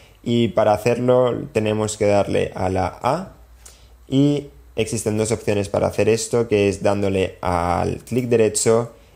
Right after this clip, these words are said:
Insert Keyframe, o dándole directamente a la I para que nos hagan las opciones de keyframe.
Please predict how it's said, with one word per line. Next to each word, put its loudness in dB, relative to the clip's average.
Insert 0
Keyframe, -2
o 2
dándole 2
directamente -2
a 0
la 0
I 0
para 0
que -4
nos -4
hagan 2
las -2
opciones -4
de -2
keyframe. -8